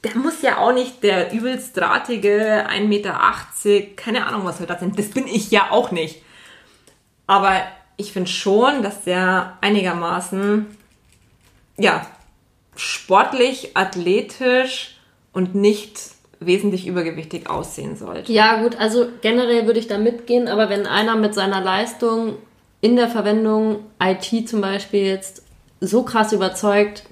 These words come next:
Speaker 2: da würde ich da einen Abstrich machen. Wo ich aber auf jeden Fall mitgehe, sind diese Tests, die verwendungsspezifisch quasi sind.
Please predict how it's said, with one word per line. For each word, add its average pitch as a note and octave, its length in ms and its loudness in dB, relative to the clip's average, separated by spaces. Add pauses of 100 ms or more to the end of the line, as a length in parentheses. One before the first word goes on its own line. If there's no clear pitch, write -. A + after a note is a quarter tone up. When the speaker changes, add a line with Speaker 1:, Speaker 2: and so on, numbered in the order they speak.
(140)
Speaker 2:
da F#3 160 -4
würde G#3 120 4
ich G#3 80 -6
da F#3+ 80 0
einen F#3+ 100 -2
Abstrich - 420 -4
machen. F3 320 -4 (360)
Wo B3 160 6
ich C4+ 160 0
aber G#3+ 140 6
auf G#3+ 140 0
jeden C#4 260 -2
Fall A3+ 160 -4
mitgehe, G#3+ 760 2 (300)
sind G#3+ 320 2
diese G#3 260 0
Tests, A3 360 -2
die G#3 80 0
verwendungsspezifisch F#3+ 1300 0
quasi D#3+ 340 -2
sind. D#3 360 -4